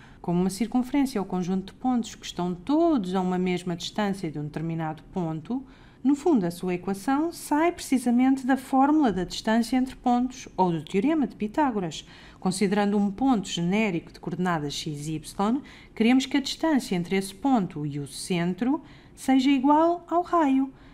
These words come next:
Temos então a abscissa do ponto genérico, x, menos a abscissa do centro, menos menos um.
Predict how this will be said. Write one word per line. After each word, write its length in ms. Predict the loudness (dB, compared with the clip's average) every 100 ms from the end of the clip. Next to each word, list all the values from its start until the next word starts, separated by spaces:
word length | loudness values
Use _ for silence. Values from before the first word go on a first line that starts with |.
| -6 2
Temos 220 | 2 4
então 440 | 2 2 0 -2
a 40 | -4
abscissa 500 | -6 0 0 2 0
do 100 | -2
ponto 300 | -4 -6 -2
genérico, 640 | 0 2 4 2 0 -2
x, 800 | -2 -2 -2 0 0 0 -4 -8
menos 760 | -6 -2 0 2 4 2 -2 -8
a 120 | -6 -6
abscissa 420 | -6 -4 -2 0
do 140 | 0
centro, 500 | 0 0 2 2 0
menos 720 | 0 2 2 2 2 0 -4
menos 560 | -6 -2 0 0 0 0
um. 220 | 0 0